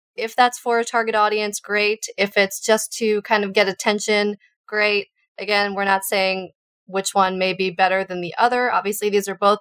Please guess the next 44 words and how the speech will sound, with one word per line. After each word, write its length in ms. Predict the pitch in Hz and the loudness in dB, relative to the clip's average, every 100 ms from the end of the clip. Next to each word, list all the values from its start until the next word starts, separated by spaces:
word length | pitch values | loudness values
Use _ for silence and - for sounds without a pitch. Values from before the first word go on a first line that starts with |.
| - | -2
two 180 | 254 254 | -4 0
pretty 260 | 277 277 | 2 0
successful 540 | 269 226 - 240 - 202 | -2 -4 0 0 0 -2
companies, 560 | 214 214 190 175 170 _ - _ _ - | -2 0 -4 -4 -8 _ -20 _ _ 0
but 260 | 214 196 - _ - | 2 2 -4 _ -4
if 240 | 226 226 | -4 -2
you're 100 | 226 | 0
not 240 | 226 254 | 0 0
gonna 160 | 254 240 | -2 -4
go 200 | 226 220 | 0 0
all 260 | 202 190 190 | 2 0 0
in, 360 | 190 220 254 _ _ _ _ _ | -2 -2 -4 _ _ _ _ _
then 120 | 196 202 | -4 -2
you're 100 | 202 | -2
just 200 | 208 - | -4 -2
gonna 160 | 196 | -2
half-ass 540 | 202 185 185 180 240 302 | 0 0 2 0 0 -2
it, 220 | 320 - - | -4 -6 -4
then 400 | 208 196 190 190 - _ - | 0 0 0 -4 -8 _ -6
there's 180 | 208 220 | -4 2
much 260 | 233 233 | 0 2
more 120 | 214 | -2
chance 280 | 208 202 185 | -2 -2 -2
that 80 | - | -2
you're 100 | 185 | -2
gonna 200 | 185 185 | -2 -2
fail. 360 | - - - - _ _ - | -2 -2 -4 -10 _ _ -4
What 140 | 240 | -2
is 140 | 277 | -2
it? 120 | 262 240 | -2 0
There's 180 | 233 | 0
a 120 | 233 202 | 0 -2
Ron 300 | 214 240 254 | 0 0 -2
Swanson 540 | - 220 240 226 214 | -2 0 0 -2 -4
quote 300 | - 196 185 | 0 0 0
that's 200 | 196 190 | -4 -2
like, 200 | 185 180 _ | 0 0 _
"Don't 260 | 214 233 247 _ | -2 0 -2 _
half-ass 720 | 220 220 226 - 220 214 220 - | -6 -2 -2 0 0 0 -2 -10
two 260 | - 220 | -2 -2
things, 480 | 226 220 214 214 220 | 0 0 2 0 -2
whole-ass 640 | - 202 208 196 196 - | -2 -2 0 0 0 -4
one 340 | 180 185 196 196 | -2 0 0 0
thing." 420 | 208 196 202 | 0 0 -4